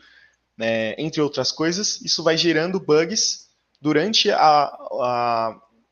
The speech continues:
durante a usabilidade dos usuários, né, dia a dia. Então, o usuário tá vendendo, pô, beleza, então vamos lá, passamos por aquele processo de, de barreira do profissional, o profissional já tá mais solto, já tá gostando de Salesforce,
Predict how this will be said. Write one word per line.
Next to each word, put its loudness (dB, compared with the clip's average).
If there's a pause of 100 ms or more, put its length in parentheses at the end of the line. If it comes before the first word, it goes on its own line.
(200)
durante 0 (140)
a 6
usabilidade 4
dos -6
usuários, 4
né, -6
dia 0
a 4
dia. -4 (240)
Então, -8
o -18
usuário 4
tá 2
vendendo, -2 (220)
pô, 0
beleza, 0
então -6
vamos -8
lá, 4
passamos -4
por -2
aquele 0
processo 0
de, -4 (300)
de -6
barreira 4
do -4
profissional, -2
o -4
profissional -4
já 2
tá 2
mais 0
solto, -2
já -2
tá 0
gostando -2
de -8
Salesforce, 0